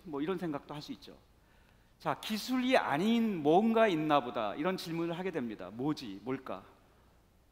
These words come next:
저는 문제 해결 능력이라고 생각합니다. 그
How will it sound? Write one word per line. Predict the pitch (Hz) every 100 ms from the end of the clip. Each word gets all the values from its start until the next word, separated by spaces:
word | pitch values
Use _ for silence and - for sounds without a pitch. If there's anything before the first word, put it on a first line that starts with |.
| _ _ _ _ _ _ _ _ _ _ _ _ _ _ _ _ _ _ _ _ _
저는 | - 196 247 247 165 - - - - -
문제 | 147 196 226 247
해결 | 226 233
능력이라고 | 175 160 143 160 185
생각합니다. | 202 - 190 160 101 95 - - - - - _ _ _ _
그 | - 139 131 131 117 -